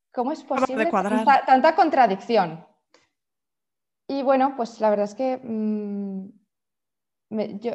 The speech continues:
Speaker 1: no sé si yo pondría alguna cara o, o algo, o ella misma, <laughs> no lo sé. El caso es que entró diez segundos más tarde, así como muy, como muy repentino,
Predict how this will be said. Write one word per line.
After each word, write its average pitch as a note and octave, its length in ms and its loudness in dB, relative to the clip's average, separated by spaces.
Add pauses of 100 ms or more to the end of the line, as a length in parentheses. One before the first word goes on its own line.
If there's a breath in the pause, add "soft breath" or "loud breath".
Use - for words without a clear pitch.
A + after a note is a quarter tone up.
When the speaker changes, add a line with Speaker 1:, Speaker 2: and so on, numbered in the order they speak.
Speaker 1:
no A#3+ 140 -4
sé A#3+ 120 -10
si A#3+ 200 -8
yo A#3 120 -4
pondría A3 260 -4
alguna G3+ 340 -6
cara A#3+ 360 -2
o, G#3 420 -2
o G3+ 140 -6
algo, A#3 320 -4
o A3 120 0
ella G#3+ 220 0
misma, A3 500 -4
<laughs> - 600 -8
no C4+ 120 -2
lo C4 120 2
sé. F3 260 -4 (280 loud breath)
El G#3+ 140 -4
caso A3+ 160 -4
es C4 100 -14
que A3 500 -4
entró G#3+ 320 -2
diez G#3+ 200 -4
segundos B3+ 360 -6
más A#3+ 160 -8
tarde, C4 180 -6
así A3+ 180 -8
como G#3 220 -4
muy, A3+ 680 -4 (800)
como G3 220 -8
muy A#3 160 0
repentino, C4+ 560 0